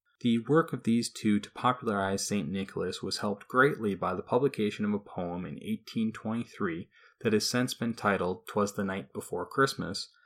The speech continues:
and forms the basis of our modern concept of Santa Claus. This poem is often called the most famous poem written by an American, and is the first known work that depicts Santa Claus with reindeers and a flying sled.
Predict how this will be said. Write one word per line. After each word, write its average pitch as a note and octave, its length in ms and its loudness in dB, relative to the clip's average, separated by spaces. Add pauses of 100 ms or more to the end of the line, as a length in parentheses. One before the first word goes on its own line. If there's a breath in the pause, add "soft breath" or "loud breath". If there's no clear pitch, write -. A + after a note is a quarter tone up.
(240 soft breath)
and A2+ 120 -4
forms A2 260 2
the G2+ 140 2
basis A2 520 2
of G2 120 0
our F#2+ 140 2
modern G#2+ 460 0
concept - 680 -4
of - 80 -10
Santa G#2 340 -6
Claus. - 460 -10 (480 soft breath)
This C3+ 140 2
poem B2 420 4
is G#2+ 100 0
often G#2 360 2
called F2+ 320 -2
the F#2 140 -4
most G2+ 420 0
famous G#2+ 440 0
poem F#2+ 540 -2
written G2+ 300 -2
by G2 180 0
an G2 120 -4
American, F2+ 680 -6 (360)
and G#2+ 160 0
is G#2 160 -2
the G2 160 -2
first C3 420 2
known A2+ 400 2
work F2 340 0
that G2+ 140 -4
depicts - 440 -6
Santa - 320 0
Claus E2 400 -4
with - 240 -8
reindeers A2+ 600 0
and G#2+ 140 -6
a G2+ 60 -4
flying F2+ 420 -8
sled. A2 460 -4